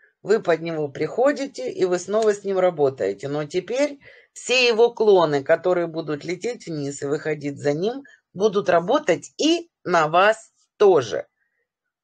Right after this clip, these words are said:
То есть это сотрудничество продолжится. Не захотите, ваш спонсор поставит вас в любую другую точку. Это на ваше усмотрение. Здесь всё происходит из-за комьюнити, из-за коммуникации, из-за простого нормального общения,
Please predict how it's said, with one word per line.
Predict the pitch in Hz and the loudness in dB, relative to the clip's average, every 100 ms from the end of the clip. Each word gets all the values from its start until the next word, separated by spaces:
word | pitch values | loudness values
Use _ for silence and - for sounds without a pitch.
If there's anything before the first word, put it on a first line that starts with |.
| _ | _
То | - | 0
есть | 196 196 | 2 2
это | 277 262 | 2 2
сотрудничество | 240 190 185 185 180 - 160 | 2 0 0 -2 -4 -4 -4
продолжится. | 151 160 131 104 101 - 110 - _ _ | 0 0 0 -4 -6 -14 -14 -14 _ _
Не | 285 320 | -8 -2
захотите, | 269 254 247 285 285 | -2 -2 -6 -8 -6
ваш | 185 170 | -2 -2
спонсор | 160 - 202 196 | -2 -6 -6 -6
поставит | 139 131 123 156 156 143 | -8 -10 -4 -2 -2 -2
вас | 143 147 | -4 -2
в | 127 | -8
любую | 123 147 | -8 -8
другую | 143 117 123 131 | -6 -6 -2 -2
точку. | - 87 - - - - - _ _ | -2 -4 -4 -14 -18 -20 -20 _ _
Это | 247 285 269 | -2 0 2
на | 214 | 2
ваше | 170 190 - | 2 2 2
усмотрение. | 180 175 170 165 139 131 - - - - _ | -4 -4 -6 -2 -4 -2 -8 -12 -20 -20 _
Здесь | - 160 185 175 | -12 -4 -2 -2
всё | - - 214 269 | -6 0 2 2
происходит | 294 185 170 160 - 175 196 240 - | 0 0 0 -2 -4 -2 0 -2 -10
из-за | - 190 160 | -10 -8 -8
комьюнити, | - 170 165 156 160 113 76 - - _ _ _ | -8 -8 -8 -8 -8 -8 -12 -16 -20 _ _ _
из-за | - 220 247 | -8 -4 -2
коммуникации, | 277 240 208 156 131 - 117 127 127 - - | -2 -2 -2 -4 -6 2 2 2 -2 -10 -6
из-за | 147 147 | -4 -4
простого | - 170 175 254 254 | -2 -4 -2 -4 -2
нормального | 208 156 147 143 123 110 101 | 0 0 0 -2 -2 -4 -4
общения, | 95 - 131 135 131 127 127 | -4 -8 -4 -2 -2 -2 -4